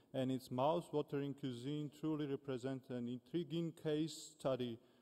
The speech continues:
for numerous viewpoints, but especially agriculture and human health, uh, animal health. A country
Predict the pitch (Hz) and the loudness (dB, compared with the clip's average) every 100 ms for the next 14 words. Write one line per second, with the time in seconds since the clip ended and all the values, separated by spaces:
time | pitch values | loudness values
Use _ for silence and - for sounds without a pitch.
0 | _ _ 135 127 120 151 156 147 143 - | _ _ -4 -2 0 0 2 2 0 -2
1 | 131 143 - 113 113 110 - - - _ | 0 0 0 -4 -4 -8 -14 -18 -20 _
2 | _ _ _ _ - 131 147 139 - 120 | _ _ _ _ 0 0 0 -4 -2 -4
3 | - 139 156 143 120 120 135 135 131 147 | -2 -2 0 0 0 -2 0 0 0 -2
4 | 135 127 113 - - 147 117 95 110 101 | 0 -2 -6 -8 -6 -2 -2 -4 -6 -6
5 | - - - _ _ _ _ _ 135 127 | -10 -18 -20 _ _ _ _ _ -2 2
6 | 120 120 117 147 123 107 98 110 113 - | 2 2 2 2 2 0 -2 -6 -8 -16
7 | - - - 139 131 160 185 - 131 104 | -20 -20 -10 -6 -2 0 0 0 -4 -6